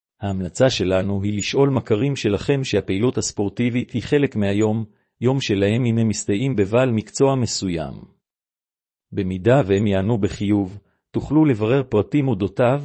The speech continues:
ולבדוק את ההתאמה. אם לא תמצאו פרטים מאדם קרוב, תמיד תוכלו לערוך בירור מעמיק רחבי הרשת.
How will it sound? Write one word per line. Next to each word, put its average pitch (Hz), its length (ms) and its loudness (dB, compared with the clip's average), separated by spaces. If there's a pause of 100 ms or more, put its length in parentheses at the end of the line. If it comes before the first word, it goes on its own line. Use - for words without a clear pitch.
(100)
ולבדוק 107 580 0
את 143 100 -6
ההתאמה. 85 480 -2 (1040)
אם 113 160 0
לא 147 200 4
תמצאו 113 480 0
פרטים 120 460 0
מאדם 101 400 0
קרוב, 92 540 -4 (340)
תמיד 147 340 -2
תוכלו - 340 0
לערוך 120 400 2
בירור 113 360 0
מעמיק 113 460 -2
רחבי 107 340 -2
הרשת. 92 640 -6